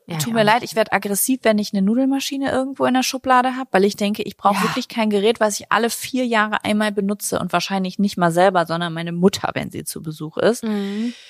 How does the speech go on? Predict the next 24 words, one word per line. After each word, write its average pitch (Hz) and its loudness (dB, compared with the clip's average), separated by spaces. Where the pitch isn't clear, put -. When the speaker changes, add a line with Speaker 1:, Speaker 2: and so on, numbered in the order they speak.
Speaker 2:
Sie 208 2
kam 254 4
nämlich 233 2
auch 208 0
letztens 208 -4
mit 196 -6
zwei 185 -4
Nudelmaschinen 185 -8
rein. 185 -2
Meinte, - -4
„Eine 180 2
Speaker 1:
Oh, 175 4
Speaker 2:
lass 180 -2
ich - -4
Speaker 1:
zwei 214 6
Speaker 2:
hier“, 247 2
sag 175 4
ich, 165 -2
Speaker 1:
direkt. - -16
Speaker 2:
„Nein, 185 0
lässt 170 2
du 180 -8
nicht 180 -8
hier. 147 -4